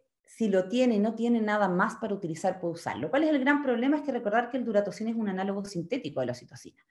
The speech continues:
Y la gran mayoría de nuestras pacientes va a partir su manejo activo con el uso de oxitocina, por lo tanto los bloqueadores van a, o sea, los receptores van a estar utilizados por esta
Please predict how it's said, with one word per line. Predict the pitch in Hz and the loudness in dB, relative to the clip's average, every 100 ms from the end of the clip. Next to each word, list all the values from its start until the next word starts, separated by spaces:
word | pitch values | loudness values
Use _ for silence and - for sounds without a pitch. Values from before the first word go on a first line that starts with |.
| _ - - | _ -14 -2
Y | |
la | 165 | 4
gran | 180 285 | 6 6
mayoría | 269 240 240 | 6 4 2
de | |
nuestras | 247 226 | 0 -2
pacientes | 202 185 220 233 | -8 -8 -6 0
va | |
a | 208 | 2
partir | 185 180 294 | 2 0 -4
su | - | 0
manejo | 277 247 240 | 0 2 0
activo | 214 - 233 | -6 -2 -2
con | 220 | 0
el | 208 | -2
uso | 190 - | -2 -6
de | |
oxitocina, | 180 151 143 - 165 208 | -6 -6 -10 -6 -4 -2
por | 202 | -2
lo | 170 | -2
tanto | 208 214 | -2 -4
los | 220 | -6
bloqueadores | 196 190 196 220 202 | -6 -2 0 0 0
van | 277 | 0
a, | 339 - | -2 -4
o | |
sea, | 196 | -2
los | 202 185 | -2 -2
receptores | 170 165 214 220 - - _ | -6 -4 -4 -4 -8 -20 _
van | - 269 320 | 2 4 4
a | |
estar | - 247 | 2 0
utilizados | 233 190 - 202 202 | 0 -4 -6 -6 -4
por | 170 | -2
esta | 196 202 262 | -2 -4 -6